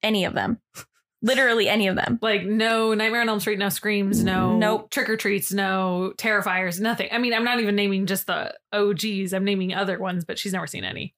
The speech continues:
Speaker 1: I have seen The Shining. <laughs>
Speaker 2: Okay, actually, that's a pretty good step up.
Speaker 1: Yeah, but that's it. Corey hasn't, though.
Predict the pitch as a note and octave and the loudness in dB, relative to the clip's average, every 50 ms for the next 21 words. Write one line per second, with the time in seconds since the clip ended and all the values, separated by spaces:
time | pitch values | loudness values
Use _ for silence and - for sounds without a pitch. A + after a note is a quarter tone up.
0 | - - A3+ B3+ C4+ C#4 D4+ D4+ D4+ - F4 D#4+ D#4+ D#4+ D4 - - - A3+ F#3+ | -2 0 2 2 4 4 2 2 2 2 2 2 2 2 2 2 0 0 2 0
1 | - - - - - - A#3 B3 A#3 - - - - - - D4+ - - - - | 0 0 -2 -2 -2 0 0 0 0 -2 -4 -6 -4 -2 -2 -2 -2 -4 -10 -10
2 | - - - A4 B4 G4+ D#4+ F#4 - - B3 - - G#4+ A4+ A4 C#4+ F4 F4+ A#3+ | -4 -2 0 2 2 2 2 2 2 0 0 0 2 2 2 2 2 2 0 0
3 | D4+ D#4+ C4 A#3+ F#3+ A3+ A#3 A3+ - - A3+ G#3 G#3+ G#3+ A3+ A#3+ - - D#4+ - | 0 0 0 2 2 0 0 0 0 0 -2 0 0 0 0 2 0 0 -2 -2
4 | E4 D#4 D#4+ D#4 D4 C#4 C4 - - - _ _ _ - C#4 C4+ C4 C4 C4 A#3 | 0 2 4 4 4 4 2 -2 -4 -10 _ _ _ 0 2 2 2 2 2 0
5 | G3 - - - _ _ _ _ - D4 C#4+ C4+ A#3+ G#3 F#3 - - - - - | 0 -2 -4 -8 _ _ _ _ 0 2 2 4 4 2 2 0 -2 -2 -2 -2
6 | - - A3+ | -4 -4 -4